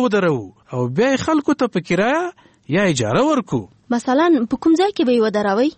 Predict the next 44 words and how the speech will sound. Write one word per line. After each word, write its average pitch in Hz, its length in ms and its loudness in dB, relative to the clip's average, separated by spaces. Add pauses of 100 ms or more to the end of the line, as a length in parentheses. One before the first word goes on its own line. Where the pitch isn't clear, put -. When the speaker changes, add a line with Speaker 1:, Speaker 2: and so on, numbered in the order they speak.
(140)
Speaker 1:
په - 160 -2
همدې 339 300 4
خبره 302 280 0
غور 262 320 2
کوو. 110 280 -4 (300)
Speaker 2:
ښه 392 300 0
نو، 214 180 2 (320)
د 226 120 0
موټرو 381 460 2
د - 100 0
بیروبار 254 420 0
په 403 120 0
هکله 262 200 0
څه 233 200 -4
نظر 214 280 0
لرئ؟ 226 300 2 (280)
Speaker 1:
هیڅ 311 200 2 (140)
نظر 165 320 0
نه 113 60 -2
لرو. 92 260 -8 (180)
Speaker 2:
ولې؟ 208 340 -4 (380)
Speaker 1:
ځکه 294 280 0
چې 233 180 4
موټرونه 233 460 2
د 214 180 -4
ترانسپورت 156 580 -2
وزارت 143 460 0
پورې 214 240 4
اړه 135 200 -2
لري. 101 220 -10 (300)
Speaker 2:
د - 20 0 (100)
ښار 466 240 0
څلور 277 320 2
لارې 330 240 2 (220)
څو 359 80 -2 (120)
ځله 392 220 2
ورانې 339 360 2
او 202 100 -2
جوړې 254 280 2 (100)
شوې، 202 200 0 (400)
خو - 140 -6 (100)
د 427 140 -2
خلکو 415 320 2
مشکل 349 260 -2